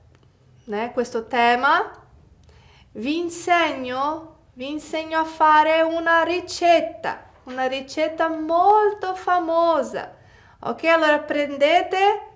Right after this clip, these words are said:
una penna e il quaderno per scrivere questa ricetta che è squisita, buonissima o deliziosa, ok? Sono le espressioni, né?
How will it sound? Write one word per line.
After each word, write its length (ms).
una 340
penna 880
e 120
il 160
quaderno 1120
per 520
scrivere 1000
questa 480
ricetta 800
che 140
è 360
squisita, 1160
buonissima 1160
o 300
deliziosa, 1120
ok? 600
Sono 260
le 100
espressioni, 880
né? 320